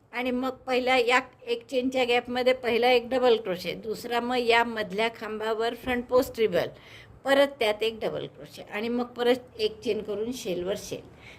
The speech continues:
तर असा राऊंड पूर्ण करा. हा राऊंड झाल्यावर आपलं इतकं सुंदर दिसतं त्या पहा हे,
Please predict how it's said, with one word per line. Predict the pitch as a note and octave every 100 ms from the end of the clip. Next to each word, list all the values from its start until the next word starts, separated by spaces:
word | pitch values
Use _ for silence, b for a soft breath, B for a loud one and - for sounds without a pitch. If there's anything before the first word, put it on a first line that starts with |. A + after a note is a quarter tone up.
| B
तर | B3+
असा | B3+ C4 D4
राऊंड | C#4 D4
पूर्ण | E4 F4+ E4+
करा. | C#4 A3+ - -
हा | - A3
राऊंड | G#3 G#3+ G3+
झाल्यावर | F#3+ A3 A3
आपलं | A3 G#3+ G#3
इतकं | G3 - G3
सुंदर | - G#3+ G3+ G#3
दिसतं | G3+ F#3 G#3+
त्या | G#3 G3+
पहा | G3+ F#3+ G#3
हे, | G3+ A3